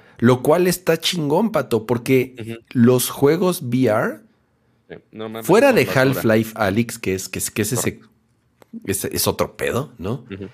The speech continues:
Speaker 1: En general, los juegos de V R necesitas una cabro P C para que
Speaker 2: Ujú.
Speaker 1: se vean bien.
Speaker 2: Correcto.
Speaker 1: ¿No?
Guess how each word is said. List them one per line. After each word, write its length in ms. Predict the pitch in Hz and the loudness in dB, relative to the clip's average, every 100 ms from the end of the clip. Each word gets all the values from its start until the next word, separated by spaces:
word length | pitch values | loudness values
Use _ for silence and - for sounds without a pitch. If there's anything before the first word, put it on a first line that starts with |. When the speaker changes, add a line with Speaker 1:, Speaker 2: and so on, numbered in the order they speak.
| _ _ - | _ _ 0
Speaker 1:
En 200 | 143 135 | 0 0
general, 440 | - 131 131 143 | 0 4 4 4
los 140 | 180 175 | 0 -2
juegos 320 | 139 131 131 | 0 2 2
de 100 | 117 | 0
V 180 | 101 101 | 0 0
R 300 | 101 151 185 _ _ _ _ _ _ _ _ - | 0 -2 -6 _ _ _ _ _ _ _ _ 0
necesitas 920 | 123 131 127 127 123 151 - 156 - | 4 4 4 2 0 -2 0 0 0
una 400 | 147 147 139 - _ _ | -2 -2 -2 -8 _ _
cabro 540 | 127 117 117 113 117 - | 0 2 4 2 2 0
P 160 | 127 | 0
C 440 | 131 143 156 220 - _ | 2 2 2 -2 -10 _
para 220 | - 104 101 | -2 0 0
que 140 | - | -2
Speaker 2:
Ujú. 80 | 127 | 0
Speaker 1:
se 140 | 104 | 0
vean 440 | 104 117 117 113 113 | 2 2 2 0 2
bien. 520 | 113 120 120 120 - _ _ _ _ | 2 2 0 -4 -10 _ _ _ _
Speaker 2:
Correcto. 340 | - 90 - - _ _ _ _ - | -10 -10 -10 -20 _ _ _ _ -4
Speaker 1:
¿No? 320 | 101 110 | -2 -2